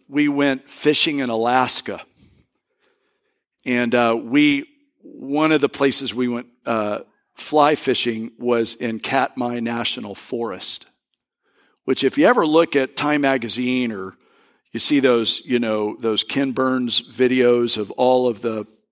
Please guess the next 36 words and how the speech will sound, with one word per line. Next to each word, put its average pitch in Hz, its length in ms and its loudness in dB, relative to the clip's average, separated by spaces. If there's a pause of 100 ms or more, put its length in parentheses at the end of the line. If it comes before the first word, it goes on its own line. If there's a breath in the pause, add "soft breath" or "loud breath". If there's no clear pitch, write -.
national 120 520 -2
parks, 120 500 -2
they'll 110 160 -4
show - 200 -2
you 117 200 -2
Katmai. 120 460 -2
It's 110 200 -4
the - 100 -8
place 127 400 -2
where 107 220 -6 (300 soft breath)
all 131 180 4
the 113 100 -2
bears 117 680 0 (580 loud breath)
eat - 440 -4
the 113 320 -2
salmon 127 600 -2
when 117 120 -6
they 110 100 -6
jump 123 280 -4
out 117 180 -2
of 110 100 -6
the, 107 200 -10 (220)
right? 131 300 2 (260 soft breath)
That's 151 300 2
Katmai 120 360 0
National 117 340 -8
Forest. 113 360 -8 (400 loud breath)
We 151 140 6
went 143 180 0
fit, - 320 0
we 151 140 2
went 135 320 -2
fishing 165 420 0
down 127 300 0
in 127 100 -2
there, 120 240 -4